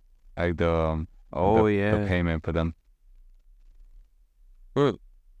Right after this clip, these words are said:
Speaker 1: Must have been insane, bro. Those movies have a lot of money.
Speaker 2: I wonder if it's, like,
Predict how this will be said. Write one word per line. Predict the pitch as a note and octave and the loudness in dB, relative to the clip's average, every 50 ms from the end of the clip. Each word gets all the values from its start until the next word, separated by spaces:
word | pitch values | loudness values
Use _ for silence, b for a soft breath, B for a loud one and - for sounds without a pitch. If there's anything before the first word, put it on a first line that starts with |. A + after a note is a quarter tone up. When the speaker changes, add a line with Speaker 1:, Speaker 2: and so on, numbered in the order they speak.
| - - _ | -20 -14 _
Speaker 1:
Must | F#2+ G2 - - | -4 -4 -4 -4
have | G2 F2 | -4 -2
been | F2+ F2 E2+ | -2 0 0
insane, | D#2+ D#2 - - - E2+ E2+ E2+ E2+ E2 E2 | -2 -4 -6 -6 -4 -2 -2 0 -2 -2 -4
bro. | D#2+ E2+ E2 E2+ E2+ E2+ D#2+ - | -4 -4 -4 -4 -4 -6 -8 -10
Those | - G2 A2 A#2+ C3+ - - | -6 -2 0 0 0 0 -2
movies | D3+ D3+ D3 C#3+ - | -2 0 -2 -2 -2
have | C#3+ B2 | -2 0
a | G#2+ | 0
lot | F#2+ F2+ F#2 F#2+ | 0 0 0 0
of | F#2 F2+ | 0 0
money. | F2 E2+ E2+ D#2 - - - - - - _ - - - _ _ _ _ _ _ _ _ _ _ _ _ _ _ _ _ _ _ _ - - - - _ - _ - - - - _ - - - | -2 -2 -4 -6 -10 -16 -20 -20 -20 -20 _ -20 -20 -20 _ _ _ _ _ _ _ _ _ _ _ _ _ _ _ _ _ _ _ -20 -20 -20 -20 _ -20 _ -20 -20 -20 -20 _ -20 -18 -10
Speaker 2:
I | - | -6
wonder | G#2+ G#2 A2 C3 D3+ E3 F3 F3+ | -4 -2 0 0 0 0 0 0
if | F3 D#3+ - - | 0 -2 -2 -2
it's, | C#3 C3 - - - | -4 -4 -4 -4 -2
like, | A#2 A2 A2 G#2+ - | 0 0 0 -2 -6